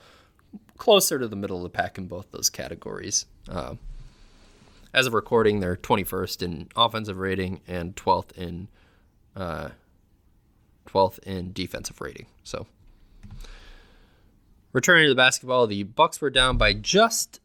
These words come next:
two. Uh, they have shaved, they had shaved away a bit of their deficit there, uh,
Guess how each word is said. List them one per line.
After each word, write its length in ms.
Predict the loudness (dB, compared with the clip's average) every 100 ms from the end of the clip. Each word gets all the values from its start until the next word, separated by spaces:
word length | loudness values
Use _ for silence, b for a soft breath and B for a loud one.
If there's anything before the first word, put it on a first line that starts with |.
| _ _
two. 720 | -20 -16 0 2 2 0 -6 -10 b b b b -14
Uh, 300 | -8 -8 -8 -12 -10
they 100 | -10
have 160 | -8
shaved, 420 | -4 -2 -2 0
they 60 | 0
had 120 | 2
shaved 240 | 2 0 2
away 160 | 4
a 60 | 4
bit 140 | 0
of 60 | 0
their 100 | 2
deficit 480 | 2 0 -6 -6 2
there, 340 | 4 4 2
uh, 220 | -2 -6